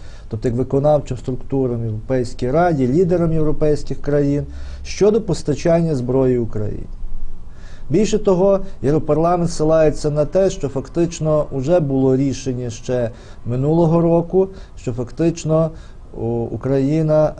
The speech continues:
е, кожна країна має право постачати зброю, е, Україні для, власне, відбиття агресії.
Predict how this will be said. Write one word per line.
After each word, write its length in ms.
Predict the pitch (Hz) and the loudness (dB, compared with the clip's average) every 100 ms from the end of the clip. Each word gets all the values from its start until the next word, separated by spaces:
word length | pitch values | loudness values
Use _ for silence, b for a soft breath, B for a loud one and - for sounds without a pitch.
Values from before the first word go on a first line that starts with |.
| - | -6
е, 600 | 117 117 113 110 107 107 107 | -2 -2 0 0 -2 -4 -2
кожна 380 | 143 151 139 143 | 2 2 2 -2
країна 600 | - 143 139 147 160 170 | 0 2 2 2 2 2
має 220 | 156 147 | 4 2
право 340 | 131 151 151 143 | 4 4 4 2
постачати 720 | 131 - 120 127 143 - 135 | -4 -6 -6 2 2 2 -2
зброю, 520 | 123 131 135 131 127 | 0 0 2 4 2
е, 120 | 117 113 113 110 107 - | 0 0 0 0 -2 -4
Україні 640 | 113 131 131 151 175 170 | -4 -2 0 2 2 0
для, 440 | 143 123 131 139 139 B B - | 0 2 2 2 0 B B -4
власне, 520 | 120 143 - 131 131 - | 0 0 0 -4 -6 -4
відбиття 720 | 117 110 107 117 - 131 127 - | -4 -2 -2 -4 0 0 0 0
агресії. 680 | 113 110 95 87 - 87 | -2 0 -2 -4 -8 -8